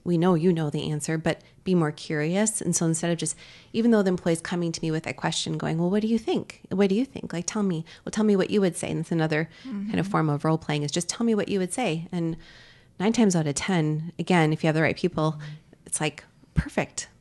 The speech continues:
Speaker 1: I wouldn't
Speaker 2: Mm-hmm.
Speaker 1: change it," because it's their words then. Otherwise, it's my, they're trying to make my words theirs. And sometimes that doesn't go as well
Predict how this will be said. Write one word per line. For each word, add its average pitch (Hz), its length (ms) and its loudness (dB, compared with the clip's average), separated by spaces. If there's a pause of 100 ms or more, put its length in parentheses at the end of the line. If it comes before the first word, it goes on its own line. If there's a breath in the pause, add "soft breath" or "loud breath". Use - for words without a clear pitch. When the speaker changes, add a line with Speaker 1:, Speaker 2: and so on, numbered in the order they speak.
(220)
Speaker 1:
I 196 40 2
wouldn't 208 240 2
Speaker 2:
Mm-hmm. 214 100 -6
Speaker 1:
change 226 320 0
it," - 120 -4
because 190 260 4
it's 196 140 0 (260 soft breath)
their 185 220 6
words 160 300 0
then. 151 240 -4 (280)
Otherwise, 175 360 4
it's - 220 -6 (400)
my, 170 360 0
they're 170 100 4
trying 180 240 2
to 175 60 4
make 151 200 0
my 143 240 -2
words 143 300 -4
theirs. 143 320 -2
And 180 100 0
sometimes 180 300 -4
that 151 100 -2
doesn't 135 220 -4
go 143 220 -6
as 190 180 -2
well 247 240 0